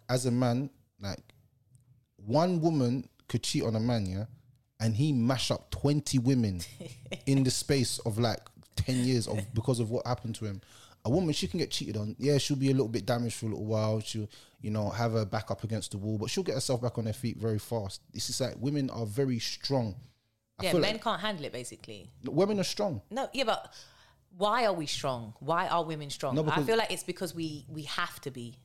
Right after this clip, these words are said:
Speaker 1: No, it's 'cause of the maternal instinct that you have. You see, women, they, they're able to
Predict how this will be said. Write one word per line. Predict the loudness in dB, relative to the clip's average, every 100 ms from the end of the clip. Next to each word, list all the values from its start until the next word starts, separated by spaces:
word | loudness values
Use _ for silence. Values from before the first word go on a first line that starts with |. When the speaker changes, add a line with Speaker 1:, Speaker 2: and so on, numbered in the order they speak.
| -4
Speaker 1:
No, | 0 0
it's | 2
'cause | 2 4
of |
the | 4
maternal | 2 0 0 0 0
instinct | -2 -4 -4 -6
that | -6
you | -6
have. | -4 -6 -6
You | -6
see, | -4 -2
women, | 0 0 0 0
they, | -2 -2 -8 _ _ 0
they're | 2 4
able | 4 2 2 0
to | 0 0 0 -2